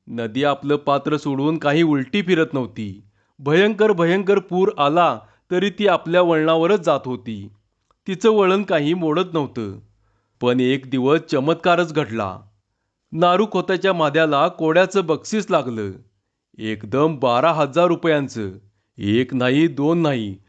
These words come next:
चांगलं बारा हजार रुपये. काम करून घाम गाळून नव्हे, बसल्या जागी आयते वाट्याला आले.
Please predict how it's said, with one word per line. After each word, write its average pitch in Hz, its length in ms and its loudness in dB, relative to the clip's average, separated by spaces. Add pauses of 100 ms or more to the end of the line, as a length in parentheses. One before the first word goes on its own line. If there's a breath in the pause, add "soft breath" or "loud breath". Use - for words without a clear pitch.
(260)
चांगलं 120 540 0
बारा 139 340 2
हजार 127 420 -2
रुपये. 117 500 -4 (540)
काम 147 280 2
करून 165 380 0
घाम 151 300 0
गाळून 190 260 4
नव्हे, 151 560 -2 (360)
बसल्या 120 440 0
जागी 143 500 0
आयते 147 300 2
वाट्याला 165 420 2
आले. 110 320 -6